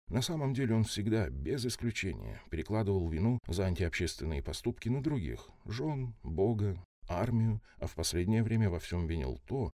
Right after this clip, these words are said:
что считал своим генетическим и биохимическим отклонением. Избегая таким образом ответственности, он способен доводить оправдание собственного поведения до предела грандиозной оценки,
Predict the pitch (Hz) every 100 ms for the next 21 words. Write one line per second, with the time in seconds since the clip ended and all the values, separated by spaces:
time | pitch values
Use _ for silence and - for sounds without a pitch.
0 | _ - - - 110 107 92 98 90 85
1 | 87 123 117 - - 123 - 107 92 101
2 | 123 113 104 95 92 - 98 95 - 92
3 | 80 53 50 - - _ _ _ _ _
4 | - 92 113 139 156 151 151 143 127 127
5 | 127 117 113 104 - 113 113 120 110 -
6 | 90 - 98 98 90 - 87 85 87 85
7 | 95 90 92 87 87 80 - 95 - 87
8 | 82 78 90 82 73 71 85 113 117 -
9 | - - 104 127 127 98 113 139 131 131
10 | 135 117 127 120 107 69 - -